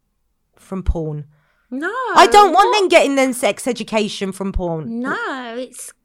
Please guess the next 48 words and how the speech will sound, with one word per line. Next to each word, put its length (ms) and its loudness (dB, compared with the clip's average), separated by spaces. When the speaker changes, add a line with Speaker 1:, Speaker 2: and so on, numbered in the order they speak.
Speaker 2:
God, 260 -4
what 180 -12
does 140 -10
it 160 -8
teach 480 -6
them? 180 -10
I 120 -10
mean, 180 -8
like, 320 -10
wow. 640 -2
I 100 0
mean, 140 -10
I 140 2
totally 720 -6
understand 560 -8
why 140 -10
they 140 -12
watch 360 -14
it. 100 -14
I 120 -10
totally 520 -8
understand 580 -8
the 60 -20
curiosity. 960 -16
And 140 -8
I 80 -8
think 320 -10
it's, 280 -14
it's 220 -10
this 180 -10
very 760 -6
kind, 400 -8
it's 240 -10
a 40 -6
very 420 -8
tricky 360 -12
thing 280 -12
to 120 -14
not 240 -8
make 240 -10
them 120 -14
feel 260 -10
ashamed. 500 -8
Speaker 1:
Mm. 800 -2
Speaker 2:
You 80 -10
know, 160 -4
this 260 -4
is, 160 -12